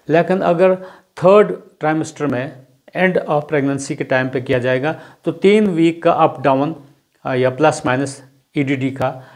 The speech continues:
डिफरेंस आ सकता है। So, ईडीडी जो है, वो लास्ट पीरियड्स पर डिपेंड करता है, वो ज़्यादा इंपॉर्टेंट है than अल्ट्रासाउंड। अल्ट्रासाउंड बाकी चीज़ें हम, अगर कोई बोलेंगे, "भाई, डॉक्टर ने ईडीडी ये बता दिया, वहाँ पे ईडीडी ये निकला", no,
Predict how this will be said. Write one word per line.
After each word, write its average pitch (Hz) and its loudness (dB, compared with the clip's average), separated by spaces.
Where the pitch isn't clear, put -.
डिफरेंस 143 0
आ 127 2
सकता 120 -6
है। 117 -10
So, 202 4
ईडीडी 190 0
जो 151 2
है, 170 0
वो 180 0
लास्ट 165 2
पीरियड्स 156 -2
पर 147 -2
डिपेंड 131 -4
करता 139 -4
है, 165 0
वो 170 0
ज़्यादा 151 2
इंपॉर्टेंट 135 -2
है 139 -6
than 139 -2
अल्ट्रासाउंड। 127 -2
अल्ट्रासाउंड 196 2
बाकी 151 0
चीज़ें 165 -2
हम, 143 -8
अगर 139 0
कोई 147 4
बोलेंगे, 143 2
"भाई, 139 0
डॉक्टर 127 -2
ने 143 -2
ईडीडी 131 -4
ये 127 2
बता 139 0
दिया, 135 -4
वहाँ 123 -4
पे 127 -6
ईडीडी 139 0
ये 139 2
निकला", 139 -4
no, 139 2